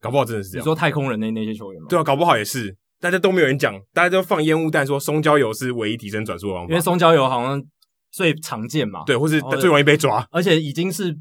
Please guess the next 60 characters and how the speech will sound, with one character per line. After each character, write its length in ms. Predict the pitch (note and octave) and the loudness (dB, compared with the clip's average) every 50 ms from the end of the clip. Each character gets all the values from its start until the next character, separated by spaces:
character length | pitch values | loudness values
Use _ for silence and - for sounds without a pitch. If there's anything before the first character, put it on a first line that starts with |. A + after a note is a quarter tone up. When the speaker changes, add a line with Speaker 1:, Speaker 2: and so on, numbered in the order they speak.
| - _ - | -14 _ -6
Speaker 2:
被， 240 | - F3 E3 D3+ D3 D#3+ D3+ - | -4 -2 -2 -2 -2 -4 -6 -6
有， 120 | D#3+ F3 | -2 0
有 80 | G#3 G#3 | 2 2
点 120 | G#3 D#3+ D3 D#3 - | 2 2 -2 -2 -4
被 100 | G#3 F3+ | -4 -4
球 200 | - D3 C3 C3 | -2 -2 -4 -2
界 160 | C3 E3 C#3+ | -2 -2 -4
所 140 | A#2 A2 G2 | -4 -6 -10
接 180 | - A2+ G#2 G#2 | -10 -10 -10 -10
受， 260 | - - G#2 - - - _ _ | -8 -10 -12 -12 -14 -20 _ _
对 100 | - B2 | -14 -10
不 40 | A#2 | -6
对？ 120 | A#2 A2+ A2+ | -4 -4 -2
Speaker 1:
哎， 20 | |
对。 200 | G#2+ A2+ G#2+ F#2 | 0 0 -2 0
Speaker 2:
对， 180 | F2+ C3 C3 A#2+ | -2 -2 -2 -2
就 80 | D#3+ | 0
是 220 | D#3+ E3+ E3 D#3+ D#3 D#3+ - _ - | 0 0 0 0 -2 -4 -12 _ -10
整 100 | D3 B2+ | -8 -6
个 80 | B2 | -2
大 100 | A#2+ D#3+ | 0 2
联 100 | D3 C3+ | 2 2
盟 80 | C3 B2+ | 0 -2
球 140 | C3 C#3 A#2+ | -4 -4 -4
界， 140 | C3+ C#3 C#3 D3 D#3 _ _ - | -4 -4 -6 -6 -10 _ _ -4
因 100 | E3+ E3+ | -2 0
为 40 | |
鲍 180 | D#3+ F3 D#3+ E3 | 4 4 6 4
尔 60 | D3 | 4
自 100 | C#3 D3+ | 2 -2
己 120 | D3 C3 B2+ | -4 -4 -4
是 60 | B2+ | -4
说 160 | B2+ C3+ C3+ | -4 -4 -2
他 100 | B2 D3 | -4 -4
自 140 | C#3+ D3+ D3+ | -6 -6 -6
己 320 | B2+ A#2 A2+ G#2+ F2+ D2+ _ _ _ _ _ _ _ _ _ _ _ | -6 -6 -8 -10 -12 -16 _ _ _ _ _ _ _ _ _ _ _
估 200 | - D3+ D3 D3 | -8 -6 -4 -4
算 200 | C#3+ - D3+ A#2+ | -2 -2 -2 -2
大 100 | A#2 C#3 | -2 -2
概 60 | C#3 C#3+ | -2 -2
有 80 | C3 | -2
百 120 | A2 G#2+ - | -2 -4 -6
分 120 | A2+ B2 | -6 -8
之 80 | A#2+ - | -8 -8
七 160 | - C#3 B2 | -10 -10 -10
十 100 | G#2+ A2 | -8 -6
到 120 | A2 A#2+ | -6 -6
七 160 | A#2+ - B2+ | -6 -8 -12
十 60 | A2+ A2+ | -12 -12
五 100 | G#2 G2+ | -12 -12
的 40 | |
投 120 | G#2 G#2+ G#2 | -12 -14 -14
手 120 | G#2 G2 | -12 -12
都 120 | F#2 A2 A2 | -10 -10 -10
有 100 | G2 G2+ | -10 -8
用 180 | A2 G#2+ G2+ | -10 -10 -10
这 100 | F#2+ G2+ | -12 -14
些 80 | G2 G2 | -14 -14
东 160 | F#2 F2+ F2+ | -14 -16 -18
西。 220 | F#2 - - D#3+ | -18 -20 -20 -20